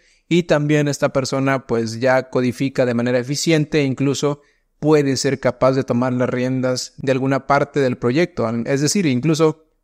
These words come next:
ya podría empezar a armar como que su propio equipo en un feature o característica.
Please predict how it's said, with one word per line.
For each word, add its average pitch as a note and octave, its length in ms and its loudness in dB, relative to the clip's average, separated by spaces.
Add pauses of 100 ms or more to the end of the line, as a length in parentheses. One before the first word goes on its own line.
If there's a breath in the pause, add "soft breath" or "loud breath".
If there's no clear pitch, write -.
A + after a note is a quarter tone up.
ya D3 180 4
podría C#3 480 2
empezar B2 560 0 (300 soft breath)
a C#3 100 0
armar D3+ 220 4
como D3+ 200 2
que - 80 -6
su C3+ 140 -2
propio C#3 400 0
equipo C3 600 -2
en B2 180 0
un B2+ 140 -2
feature B2+ 340 -2
o - 40 -4
característica. B2 720 -4